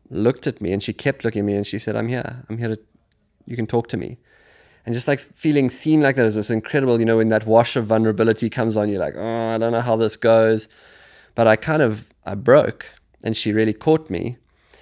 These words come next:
And she started to teach me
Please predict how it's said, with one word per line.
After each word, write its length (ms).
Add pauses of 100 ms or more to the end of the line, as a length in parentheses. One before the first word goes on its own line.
(360)
And 180
she 380
started 440
to 120
teach 400
me 360